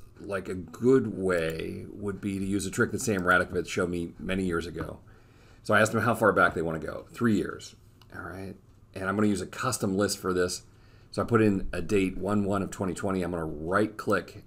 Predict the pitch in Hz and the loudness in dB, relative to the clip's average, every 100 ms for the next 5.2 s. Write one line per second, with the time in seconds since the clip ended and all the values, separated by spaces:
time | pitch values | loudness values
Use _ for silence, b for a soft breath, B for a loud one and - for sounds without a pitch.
0 | - 95 92 85 82 80 82 - 92 90 | -12 -8 -2 0 0 -4 -8 -12 -8 -4
1 | 87 87 85 - - 104 98 92 80 80 | -2 -2 -6 -8 -2 0 0 -2 -4 -4
2 | 107 95 98 87 82 - - - - 139 | -4 -2 -4 -4 -6 -14 -20 -14 -2 4
3 | 117 87 82 80 b b b b b - | 6 6 2 -4 b b b b b -10
4 | 82 82 - 82 80 87 80 85 80 82 | -6 -6 -4 -4 -4 -8 -6 -6 -4 -4
5 | 80 | -6